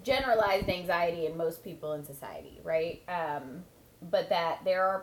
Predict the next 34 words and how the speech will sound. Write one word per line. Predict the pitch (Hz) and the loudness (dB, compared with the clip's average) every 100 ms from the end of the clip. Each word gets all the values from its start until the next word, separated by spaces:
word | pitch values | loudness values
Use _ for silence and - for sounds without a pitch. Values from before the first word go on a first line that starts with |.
| 208 | -6
people | 185 170 165 165 170 | -6 -2 0 0 -4
who | 185 175 | -10 -6
are | 165 165 165 160 160 - - | -2 -2 0 0 -2 -6 -16
severely | - 220 170 202 233 202 175 135 - | -10 -8 -8 -6 -6 -6 -4 -6 -2
affected | - - 220 220 - 180 165 - | -2 0 -2 -2 -2 -2 -2 -2
by | 180 | -2
this | 180 180 - | 0 -4 -6
term. | - 190 156 156 240 - | -4 -2 0 -2 -4 -8
So | - 220 190 - | 0 4 6 6
I | |
wanna | 202 240 294 | 6 4 2
start | - 196 185 | 4 4 6
by, | 185 | 4
let's | 190 190 - 165 | 2 -2 -8 -4
define | 185 185 143 151 151 | -4 -2 -2 -2 -2
anxiety. | 139 143 131 120 101 90 | -4 -2 -2 -2 -4 -6
And | 151 156 | -6 -2
defining | - 214 247 247 202 | -2 0 0 0 -2
anxiety, | 185 180 175 175 170 165 175 - - - - - - | -2 2 4 2 0 -8 -8 -12 -20 -20 -20 -10 -2
um, | 180 170 165 160 151 - - - - - | 2 4 4 2 -4 -10 -16 -20 -18 -14
through, | - 208 202 185 170 | -6 -2 0 -2 4
like, | 170 170 | 4 4
a | 170 | 4
mental | 180 180 170 | 2 0 -2
health | 175 170 170 - - | 4 4 4 2 0
or | 170 165 | 2 2
the | 165 | 0
D | 165 202 190 | -4 2 2
S | 185 | 4
M | 175 175 | 0 2
five | 185 165 160 160 156 - - - - - - - | 0 2 2 2 2 -4 -16 -20 -20 -20 -18 -2
is | 190 170 165 | 0 0 2
that, | 185 185 175 170 170 - - - - - | 4 6 6 6 4 0 -10 -16 -18 0
whew, | 571 508 | 2 2